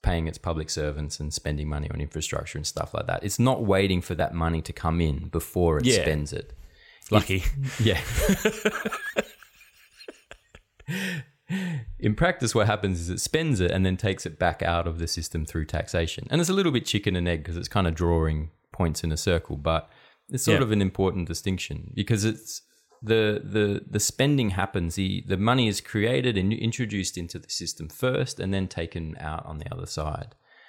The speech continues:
Speaker 1: And so
Speaker 2: It's buy now, pay later.
Speaker 1: <laughs> Yeah. Yeah, yeah. You should invest in it.
Speaker 2: <laughs> The go-, the government's on Afterpay.
Speaker 1: Yeah.
Speaker 2: Just <laughs> Told you it was
Speaker 1: Yeah.
Speaker 2: popular.
Speaker 1: Yeah, yeah,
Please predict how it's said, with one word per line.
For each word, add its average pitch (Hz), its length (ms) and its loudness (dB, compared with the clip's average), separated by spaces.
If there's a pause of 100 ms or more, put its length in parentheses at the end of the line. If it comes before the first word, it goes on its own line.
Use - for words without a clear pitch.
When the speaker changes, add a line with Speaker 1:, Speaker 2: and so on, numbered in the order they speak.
(180)
Speaker 1:
And - 140 -2
so 120 100 6
Speaker 2:
It's 117 840 2
buy 120 180 4
now, 92 140 2
pay 85 200 2
later. 92 380 0 (320)
Speaker 1:
<laughs> 127 80 -2 (560)
Yeah. 135 140 2 (880)
Yeah, 131 140 6
yeah. 110 260 2 (100)
You 101 80 -8
should 104 220 -4
invest 92 400 0
in 92 80 -2
it. 76 200 -2
Speaker 2:
<laughs> - 40 -20
The - 380 -6 (100)
go-, - 360 -2
the 139 100 -2
government's 135 440 4
on 98 140 4
Afterpay. 98 640 2
Speaker 1:
Yeah. 117 220 2 (340)
Speaker 2:
Just 143 180 0
<laughs> - 840 0 (3250)
Told 131 240 2
you 147 80 4
it - 20 4
was 143 120 2
Speaker 1:
Yeah. 95 40 -2
Speaker 2:
popular. 147 480 2
Speaker 1:
Yeah, 123 300 2
yeah, 113 280 2